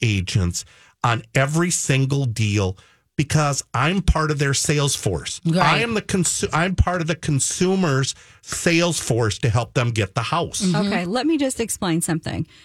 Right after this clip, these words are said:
Speaker 3: What an appraisal gap is. Okay, what it is, Miss Shannon, you've just, you just found a house that's listed for three hundred.
Speaker 2: Yes.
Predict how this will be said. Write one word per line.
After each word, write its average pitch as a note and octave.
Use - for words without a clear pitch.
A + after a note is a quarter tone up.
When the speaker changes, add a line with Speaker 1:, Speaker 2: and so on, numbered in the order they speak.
Speaker 3:
What G#3+
an G#3
appraisal F3
gap -
is. -
Okay, F#3
what A3+
it D4
is, B3
Miss F#3+
Shannon, F3
you've G#3+
just, B3
you A3+
just C#4+
found G#3
a G3
house F#3
that's -
listed F#3+
for E3+
three F3+
hundred. F3
Speaker 2:
Yes. -